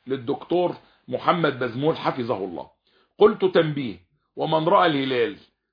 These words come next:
وكان بمفازة بحيث لا يبلغ خبر الجماعة صام وأفطر برؤيته". يعني واحد عايش في الصحراء ورأى الهلال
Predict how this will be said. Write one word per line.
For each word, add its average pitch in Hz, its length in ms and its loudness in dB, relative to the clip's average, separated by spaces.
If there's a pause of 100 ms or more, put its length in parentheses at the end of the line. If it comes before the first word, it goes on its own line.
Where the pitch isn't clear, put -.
(100)
وكان 175 420 2
بمفازة 139 720 -2
بحيث 117 580 -4
لا 143 160 2
يبلغ 139 440 -2
خبر 156 380 2
الجماعة 165 640 2 (160)
صام 226 300 2
وأفطر 165 520 0
برؤيته". 117 580 -6
يعني 117 220 -2
واحد 147 300 2
عايش 165 360 2
في - 60 -16
الصحراء 117 580 -4 (360)
ورأى 180 360 4
الهلال 135 520 0